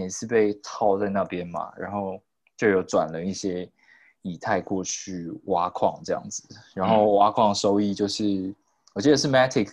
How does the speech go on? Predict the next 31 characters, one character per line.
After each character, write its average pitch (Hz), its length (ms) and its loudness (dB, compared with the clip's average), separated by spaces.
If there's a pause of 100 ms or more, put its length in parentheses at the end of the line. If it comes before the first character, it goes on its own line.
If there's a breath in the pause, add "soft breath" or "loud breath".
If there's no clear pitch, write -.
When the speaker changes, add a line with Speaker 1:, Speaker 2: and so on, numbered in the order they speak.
Speaker 1:
跟 107 180 2
Sushi 101 420 -4
都 92 140 2
会 98 140 0
给 - 220 -10
吧。 - 220 -6 (920 soft breath)
然 95 160 2
后 101 600 6 (100)
反 104 160 4
正 135 240 2
你 104 140 2
的 101 300 4
liquidity 123 500 2
pool 120 300 4
里 90 80 -4
面 107 120 0
的 104 80 0
东 104 80 0
西 107 160 -8
就 110 120 -4
是 107 100 -4
照 104 220 4
样 107 160 2 (180)
给 95 100 -4
它 90 140 -2
跌 85 240 -4
啊， 85 240 -6
但 123 180 -2
至 123 140 -6
少 90 260 -2 (440 soft breath)
你， 101 180 -6